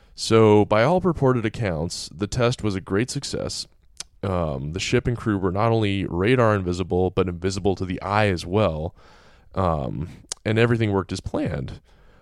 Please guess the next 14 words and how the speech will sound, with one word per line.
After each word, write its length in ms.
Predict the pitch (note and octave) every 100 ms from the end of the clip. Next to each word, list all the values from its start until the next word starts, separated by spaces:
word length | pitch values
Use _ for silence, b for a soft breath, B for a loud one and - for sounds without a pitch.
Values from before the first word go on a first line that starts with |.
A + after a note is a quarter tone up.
| b -
Uh, 360 | D#2 G#1+ A#1
about 300 | F#2 G#2 G#2
fifteen 300 | A#2 A#2 A#2+
minutes 260 | G#2 G2 -
later, 420 | G#2 A#2 A#2 A2+
they 160 | G2+ E2
ordered 320 | G2+ G#2 F#2
the 80 | F#2
men 180 | G2 F2+
to 80 |
shut 260 | - A#2 A#2
down 160 | A2+ A#2
the 60 |
generators. 720 | A2 F2+ D2+ B1+ C#2 E2+ -